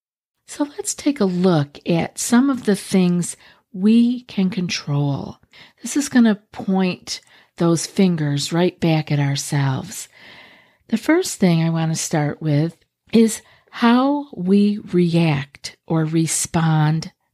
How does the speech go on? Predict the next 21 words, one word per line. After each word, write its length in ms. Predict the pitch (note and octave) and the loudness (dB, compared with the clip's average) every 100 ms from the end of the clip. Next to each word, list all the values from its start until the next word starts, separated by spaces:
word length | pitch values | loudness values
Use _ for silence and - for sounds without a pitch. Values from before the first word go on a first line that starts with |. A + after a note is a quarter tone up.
| - | -10
to 140 | - | -2
life, 680 | D#3 D3 D#3 - - - - _ _ _ _ - | 0 0 0 -2 -6 -16 -20 _ _ _ _ -6
to 180 | E3 - _ | -6 -6 _
everything 800 | - G3+ G#3+ F#3+ F3+ E3 E3 D3 | 0 2 2 2 0 0 0 0
that 180 | D3 - | 0 -4
comes 320 | D#3+ D3 - | -4 -2 -2
up. 320 | D3 - - _ _ _ - | -4 -4 -14 _ _ _ -8
Our 480 | D3+ F3 G#3 B3 B3+ | -2 0 0 0 -2
reactions 1200 | A3 A3 G#3 G3 G3 G3 - E3 C#3+ C#3 C#3 - - _ - - - | 0 2 4 4 2 0 -2 0 0 -2 -4 -8 -10 _ -20 -20 -4
are 180 | E3+ D#3+ | -2 0
within 580 | D#3 D3+ - F3+ F#3+ G3+ | 0 -2 0 2 2 2
our 220 | E3+ D#3+ | -2 -2
control. 840 | - D#3+ D3+ - D#3+ D#3 B2+ D#2+ - - - | -6 -8 -6 -4 -4 -2 -4 -8 -16 -20 -16
It 80 | F3+ | -2
doesn't 340 | A#3 C#4 E4 - | 0 2 -2 -4
feel 340 | - B3 B3 | -2 0 2
like 260 | G#3 E3 - | 2 0 0
that 220 | F3 - | -2 -2
in 60 | D#3+ | -4
the 100 | D3 | -4
beginning 840 | E3 D#3+ - A#3+ C4 D#3 A#2 | -8 -14 0 2 2 0 -2